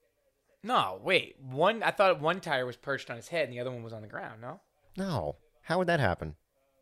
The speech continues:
Speaker 1: Easy. Back,
Speaker 2: That'd be
Speaker 1: his
Speaker 2: r-,
Speaker 1: ba-, so
Speaker 2: that'd be
Speaker 1: back
Speaker 2: wicked
Speaker 1: right,
Speaker 2: twisted.
Speaker 1: back right. Yeah. Up
Speaker 2: The back right.
Speaker 1: was
Speaker 2: Both
Speaker 1: on
Speaker 2: of,
Speaker 1: Lewis.
Speaker 2: both the rear tires are up in the air. The back right happened to go over his helmet.
Speaker 1: Where was the back left then?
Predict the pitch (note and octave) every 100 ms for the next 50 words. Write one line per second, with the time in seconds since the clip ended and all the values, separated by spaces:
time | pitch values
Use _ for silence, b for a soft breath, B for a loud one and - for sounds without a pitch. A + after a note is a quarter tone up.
0 | _ _ _ G#3+ D#3 G2 - B2 C3+ -
1 | G#2+ B2+ - E3+ D#3 F3 D3+ F3 F#3+ A3+
2 | - F#3 D#3+ F#3 F#3+ A#2 _ - A#3 A#2+
3 | - C#3 G#2 - G#2 B2+ B2+ A#2+ B2+ -
4 | _ _ A#2 E3 C#3+ C3+ C3+ C#3+ F3 F3+
5 | D#3+ D#3 D3+ C3 A#2+ G#2+ G#2 G2 F#2+ F2
6 | D2 D#2+ G#2+ A#2 A#2+ A2+ A2 - G2+ F#2+
7 | F#2 G2 F#2+ F#2 F2+ F2+ F2+ - F2+ D2
8 | - - D3 D#3+ D#3+ D#3 D3 C#3 D3+ D3
9 | D3+ -